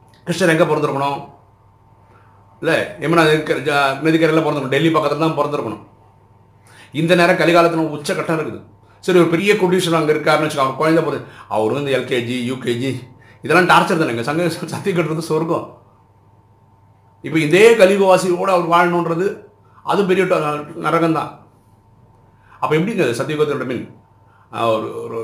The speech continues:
கிருஷ்ணருடைய அந்த இளமை பருவம் எப்படி சொல்றோம் நம்ம? அவ்வளோ விளையாடி ஜாலியா இருந்தா, அது மாதிரி இருக்கிறது வாய்ப்பே இல்லையே. இடிக்குதுல்ல? கொஞ்சம் யோசிச்சு பாருங்க. சரி, இது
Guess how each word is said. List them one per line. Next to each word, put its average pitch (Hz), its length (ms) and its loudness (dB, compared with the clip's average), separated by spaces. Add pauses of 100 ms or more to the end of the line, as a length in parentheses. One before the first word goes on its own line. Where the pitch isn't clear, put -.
கிருஷ்ணருடைய 170 680 0
அந்த 127 220 0 (320)
இளமை 175 260 0
பருவம் 160 280 2
எப்படி 156 180 0
சொல்றோம் 131 280 -6
நம்ம? 87 180 -14
அவ்வளோ 139 300 -6
விளையாடி 147 280 0
ஜாலியா 143 300 -2
இருந்தா, 117 200 -4
அது 139 120 -6
மாதிரி 180 160 2
இருக்கிறது 175 280 0
வாய்ப்பே 180 220 0
இல்லையே. 160 300 -2 (1600)
இடிக்குதுல்ல? 151 440 -2 (1400)
கொஞ்சம் 147 220 -6
யோசிச்சு 165 240 -4
பாருங்க. 123 260 -10 (540)
சரி, 123 140 -6
இது 147 180 0